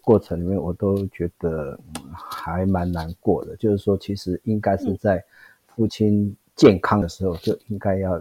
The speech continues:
Speaker 1: 建议他把这个事先交代好，不要等到亲人已经生病了，再叫他写，其实那个感觉是很奇怪。然后后来在父亲过世之后，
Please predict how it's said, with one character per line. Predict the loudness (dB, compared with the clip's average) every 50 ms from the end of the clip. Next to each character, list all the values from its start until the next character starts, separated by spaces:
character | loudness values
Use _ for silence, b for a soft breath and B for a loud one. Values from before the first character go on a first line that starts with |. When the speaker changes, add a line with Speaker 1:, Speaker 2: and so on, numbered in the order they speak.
| -6 -12 _ _ _ _
Speaker 1:
建 | 6 6 6 6
议 | 6 2 0 -2 -4
他 | -6 -6 -4 -4 -4 -4 -8 -10 -10 _
把 | -8 -6 -6 -8 -6 -6
这 | -6
个 | -4 -4 -4 -6 -6 -8
事 | -8 -8 -8
先 | -6 -4 -4 -4
交 | -2 -2 -4 -2
代 | -2 -4 -6 -6
好， | -8 -6 -6 -6 -6 -6 -8 _ _ _ _ _ _ b b b b b b b _ -2 6
不 | 10
要 | 12 12
等 | 12 10 8 8
到 | 8 8 8
亲 | 6 6 4 4
人 | 4 2 2 0
已 |
经 | -2 0 0 0
生 | 0 2 4 4 4
病 | 4 4 4 4 4
了， | 2 0 0
再 | 0 0 2
叫 | 4 2 2
他 | 2
写， | 0 -2 -8 -12 -14 -14 -2
其 | 0 2
实 | 4 4 4
那 | 4
个 | 2 2
感 | 0 2 0 0 0 0 -4
觉 | -10 -10 -10
是 | -6 -4 -4 -4 -4 -6
很 | -10 -16 -16
奇 | -14 -14 -14 -14 -14 -16 -4
怪。 | 0 0 0 0 -2 -6 -10 _ _ _ b b b b b b b b b
然 | b 10 12 12
后 | 12 12 12
后 | 12 12
来 | 12 12 12 10
在 | 10 10 12 12 12 12 12 10
父 | 8 4 0 2
亲 | 4 4 4 4 6
过 | 6 6 6
世 | 6 4 0
之 | -2 -2 -2 0 2 2
后， | 2 4 8 10 10 10 10 8 6 2